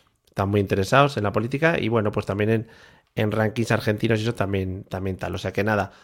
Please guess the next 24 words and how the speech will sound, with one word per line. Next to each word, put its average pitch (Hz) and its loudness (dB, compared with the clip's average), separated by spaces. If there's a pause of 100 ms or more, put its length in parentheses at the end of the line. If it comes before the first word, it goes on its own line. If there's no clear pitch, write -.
(260)
un 120 -2
saludo 120 6
para 120 4
todos 156 4 (440)
y 104 2
si 104 0
el 95 0
señor 101 2
Milei, 107 6
pues 104 0
algún 104 2
día 107 4
quiere 110 2
pasarse 107 -2
también 107 0
por 107 2
aquí 104 2
a 104 6
hablar 104 4
con 117 4
nosotros, 110 4
pues, 101 0 (100)
oye, 92 -2
encantado. 92 0